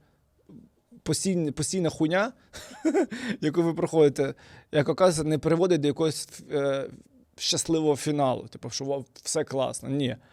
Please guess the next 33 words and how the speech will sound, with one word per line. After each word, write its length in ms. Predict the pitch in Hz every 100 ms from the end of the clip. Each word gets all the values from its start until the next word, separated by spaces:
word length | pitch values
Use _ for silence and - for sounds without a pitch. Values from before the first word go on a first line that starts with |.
| _ - _ _ _ _ _ _ _ _ _ _
Що 180 | - 156
потім 300 | 160 156 190
ти 80 | 175
розумієш, 360 | 160 156 170 156
що 100 | 165
ви 160 | 170
взагалі 220 | 160 170
не 60 | 151
на 80 | 147
зв'язі. 480 | - 135 120 127 - _ - -
І 100 | 135
вас 220 | 139 156
там 200 | - 135
розділяє, 580 | 131 131 135 147 151 123
там, 160 | 117 123
ви, 460 | 120 143 131 131
не 140 | 127 135
розділяє, 420 | 135 139 165 160
а 40 |
просто 320 | 127 139 117 120
з'єднує, 420 | 143 147 131 123 - -
не 80 | -
знаю, 220 | 120 127
може, 180 | 123 131
якась 200 | 139 131
жилплощадь, 600 | 143 135 147 165 160 127
там, 220 | - 120 131
разом 300 | 135 135 127
щось 200 | 127 -
купили 400 | 127 165 170 139
і 60 |
так 160 | 127 123
далі. 240 | 123 -